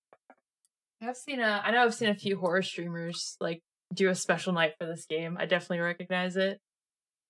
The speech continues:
Uh, which I'm sure those same horror streamers are having the time of their lives right now.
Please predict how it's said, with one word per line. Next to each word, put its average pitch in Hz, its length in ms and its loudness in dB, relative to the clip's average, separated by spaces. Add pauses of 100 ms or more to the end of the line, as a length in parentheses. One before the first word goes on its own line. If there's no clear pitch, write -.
(1080)
Uh, 180 280 4
which 196 180 6
I'm 247 140 12
sure 254 260 10
those 220 300 8
same 226 220 8
horror 214 280 8
streamers 185 480 2
are 180 80 6
having 190 300 6
the 180 80 0
time 208 320 10
of 208 160 6
their 202 200 12
lives 196 380 10
right 175 240 6
now. 170 460 4